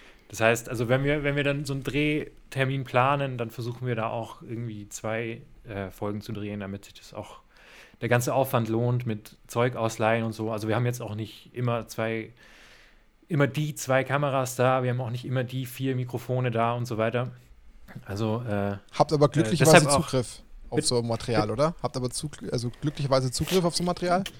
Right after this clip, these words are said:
Speaker 1: Genau, deshalb wollte ich gerade nochmal sagen, fairerweise muss man dann auch nochmal die, die ganzen lieben Menschen erwähnen, die uns das Zeug zur Verfügung stellen,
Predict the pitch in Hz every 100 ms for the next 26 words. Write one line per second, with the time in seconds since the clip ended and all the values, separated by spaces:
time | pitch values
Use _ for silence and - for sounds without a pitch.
0 | - 180 160 170 170 170 151 - 151 151
1 | 139 165 143 135 139 151 135 - 139 135
2 | 139 135 135 131 123 123 113 120 123 120
3 | 117 117 113 117 113 113 120 123 - 131
4 | 127 131 135 123 143 139 123 120 123 117
5 | 117 113 - - - 131 127 123 120 143
6 | 139 123 - 113 123 156